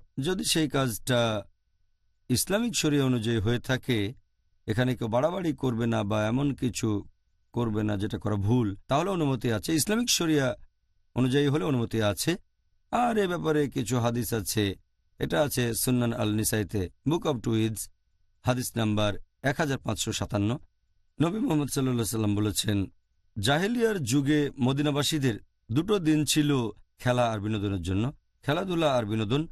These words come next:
আল্লাহ এর বদলে দিয়েছেন দুটো দিন বিনোদনের জন্য, তার একটা হলো রোজা ভাঙার দিন,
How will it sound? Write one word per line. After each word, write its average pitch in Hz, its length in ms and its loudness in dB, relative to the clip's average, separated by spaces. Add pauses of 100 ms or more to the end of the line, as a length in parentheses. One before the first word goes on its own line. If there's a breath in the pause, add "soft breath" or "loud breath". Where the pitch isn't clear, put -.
(460)
আল্লাহ 226 320 0
এর 185 160 0
বদলে 147 340 2
দিয়েছেন 120 680 0
দুটো 110 440 0 (140)
দিন 107 360 0 (460)
বিনোদনের 110 520 0
জন্য, 104 440 0 (340)
তার 135 200 2
একটা 131 340 -2
হলো 127 500 0 (340)
রোজা 117 240 2
ভাঙার 123 320 0
দিন, 165 220 0